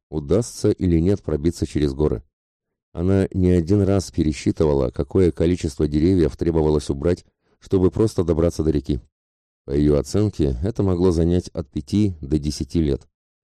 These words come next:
Блуждала мысль о том, что надо притопить болото, направив туда ручей, но при условии того, что ручей был именно ручьем, это тоже бы заняло много времени.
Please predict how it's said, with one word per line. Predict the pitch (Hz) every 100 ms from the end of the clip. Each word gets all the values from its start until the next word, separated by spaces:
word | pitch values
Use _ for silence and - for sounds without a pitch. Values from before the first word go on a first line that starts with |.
| _ _ _
Блуждала | 73 87 87 147 143
мысль | 139 127 107
о | 98
том, | - 131 127 82
что | - - 78
надо | 80 80
притопить | 82 82 85 87 78
болото, | 80 92 110 67 - _ _
направив | 82 78 85 80 76
туда | - 76 80
ручей, | 85 - 71 60 _ _ _ -
но | 95
при | 107
условии | 110 - 113 107 101
того, | 101 104 117
что | 101 - 85
ручей | 85 - 104
был | 90 85 87
именно | 92 90 87
ручьем, | 87 - 101 82 60 _ _ _ -
это | 110 123
тоже | - 117 80
бы | 76 71 65
заняло | 67 78 73 71
много | 73 73 71
времени. | 69 67 65 57